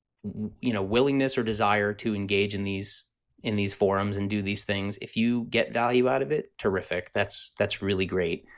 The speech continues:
I just think that, like so many things in life, it's worth really constantly examining what the value is that you derive from it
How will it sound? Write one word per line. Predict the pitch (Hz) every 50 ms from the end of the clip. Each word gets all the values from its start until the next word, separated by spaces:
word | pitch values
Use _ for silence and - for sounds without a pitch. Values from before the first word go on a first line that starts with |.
| - - - - - - _ _ _ _ _ -
I | 113 117
just | 113 120 - -
think | - 123 117 -
that, | - 113 107 98 - - _ _ _ _ _ _ _ _ _ _ _ _ _ _ _ _ _ _ _ _ _
like | 127 123 117 113 -
so | - - - 139 127 131
many | 135 135 131 135 135
things | 131 - 131 131 131 127 120
in | 117 113 113
life, | 120 120 101 98 107 110 - - - - _ _ _ _ _ _ _ _ _
it's | 123 123 120 - -
worth | 127 107 107 117 117 120 127 - - - - - _ _ _ _ _ _ _ _ _ _ _ _ _
really | - 110 110 120 123 127 127 123 123 117 117 110 - _
constantly | - - 127 123 120 117 - - 123 - - 120 117 113 110 110 110 107 107 104 - - _ _ _ _ _ _ _ -
examining | - 107 110 107 107 110 113 110 110 107 104 104 101 101 101 98
what | 104 113 - - - 117
the | 113 107
value | 104 110 104 104 104 101 98 101 101 101 - -
is | - 131 110 98 92 92 95 95 - -
that | 101 -
you | - 101
derive | 98 101 95 101 95 95 95 92
from | - - 95 92 95
it | 98 98 - _